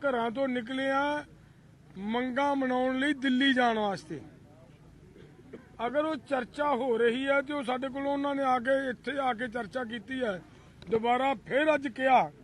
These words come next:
ਕਿ ਨਹੀਂ ਅਸੀਂ ਮੀਟਿੰਗ ਦੁਬਾਰਾ ਫਿਰ ਕਰਦੇ ਹਾਂ। ਤੁਸੀਂ ਮੈਨੂੰ ਐਂ ਦੱਸੋ, ਫਿਰ ਤਾਂ ਸੁਭਾਵਿਕ ਹੀ ਇਹ ਬਣਦਾ ਹੈ ਕਿ ਅਸੀਂ ਉਨਾ ਚਿਰ, ਜਿੰਨਾ ਚਿਰ ਉਹ, ਉਹਨਾਂ ਦੀ ਮੀਟਿੰਗ ਦਾ ਮਾਹੌਲ ਵੇਖਾਂਗੇ,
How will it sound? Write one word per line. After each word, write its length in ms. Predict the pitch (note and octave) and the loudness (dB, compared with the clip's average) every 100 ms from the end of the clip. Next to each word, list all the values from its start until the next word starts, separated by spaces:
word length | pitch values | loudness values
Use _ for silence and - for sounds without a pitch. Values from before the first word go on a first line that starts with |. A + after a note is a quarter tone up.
| - - - - | -20 -20 -16 -2
ਕਿ 100 | B3 | -2
ਨਹੀਂ 300 | A#3 C#4+ D#4+ | 0 0 0
ਅਸੀਂ 160 | C#4 C#4 | -2 -4
ਮੀਟਿੰਗ 280 | C4 B3+ C4 | -6 -8 -8
ਦੁਬਾਰਾ 300 | B3 A#3+ A#3+ | -6 -4 -4
ਫਿਰ 200 | A3+ C4 | -4 -4
ਕਰਦੇ 340 | B3+ B3 A3 A3 | -4 -6 -6 -6
ਹਾਂ। 160 | F#3 E3+ - - - - - | -8 -12 -20 -20 -20 -20 -16
ਤੁਸੀਂ 180 | F3+ A#3+ | -8 -6
ਮੈਨੂੰ 240 | B3+ B3 | -4 -2
ਐਂ 100 | B3 | -2
ਦੱਸੋ, 440 | A#3 F#3 G3 E3 F3 - - - | -2 -4 -6 -6 -10 -16 -20 -8
ਫਿਰ 120 | F#3 | -6
ਤਾਂ 160 | G3+ B3+ | -2 -4
ਸੁਭਾਵਿਕ 580 | - A#3+ A#3+ F#3+ B3+ B3 | -2 0 2 4 2 2
ਹੀ 280 | D4 C4+ B3+ - - - - | 2 2 -2 -14 -20 -14 -4
ਇਹ 80 | C4+ | -2
ਬਣਦਾ 420 | A3+ A#3 A#3 B3 | 2 2 4 4
ਹੈ 200 | A#3 B3+ - - - - | 4 2 -8 -20 -20 -16
ਕਿ 80 | C4+ B3+ | -12 -10
ਅਸੀਂ 260 | A3+ A#3+ C4 | -10 -8 -6
ਉਨਾ 260 | B3 A#3+ | -4 -4
ਚਿਰ, 160 | A#3+ B3 | -4 -4
ਜਿੰਨਾ 340 | A3+ A#3 A#3 A#3 | -4 -6 -6 -4
ਚਿਰ 160 | A#3 | -4
ਉਹ, 180 | B3 B3+ | -4 -6
ਉਹਨਾਂ 260 | B3+ A#3 A#3 | -6 -8 -8
ਦੀ 80 | A#3 | -8
ਮੀਟਿੰਗ 320 | A3 G#3+ A3 | -8 -6 -6
ਦਾ 100 | A3+ | -4
ਮਾਹੌਲ 320 | G#3+ F#3 G3+ G3 | -4 -4 -4 -4
ਵੇਖਾਂਗੇ, 540 | F#3+ D#3+ G#3 A3+ C#4 | -6 -6 -4 0 0